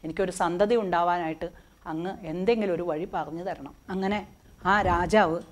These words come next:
മഹർഷിയുടെ കാൽക്കൽ വീണ് നമസ്കരിച്ചു. അപ്പോൾ അങ്കിരസ് മഹർഷിക്ക് രാജാവിനോട് കൃപ തോന്നി.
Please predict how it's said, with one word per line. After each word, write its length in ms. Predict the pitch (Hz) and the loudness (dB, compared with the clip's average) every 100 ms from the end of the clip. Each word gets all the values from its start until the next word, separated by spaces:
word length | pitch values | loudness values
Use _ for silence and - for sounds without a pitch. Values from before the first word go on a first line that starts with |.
| - | -12
മഹർഷിയുടെ 580 | 147 185 - 190 180 - 165 | -4 0 4 4 2 -2 -4
കാൽക്കൽ 380 | 165 165 208 | -2 0 0
വീണ് 420 | 175 151 160 - 151 | 0 -4 -6 -8 -6
നമസ്കരിച്ചു. 540 | 151 - - - 156 - - | -6 -2 -4 -4 -14 -18 -14
അപ്പോൾ 300 | 165 220 220 - | -2 4 4 2
അങ്കിരസ് 400 | 185 180 233 233 | -2 4 4 4
മഹർഷിക്ക് 500 | 214 185 - 151 156 - | 2 2 -2 -6 -8 -4
രാജാവിനോട് 840 | 180 180 180 220 214 160 170 - - | 2 4 8 8 6 2 -2 -4 -12
കൃപ 280 | - 165 185 | -6 -2 -2
തോന്നി. 320 | 185 147 147 | -4 -6 -8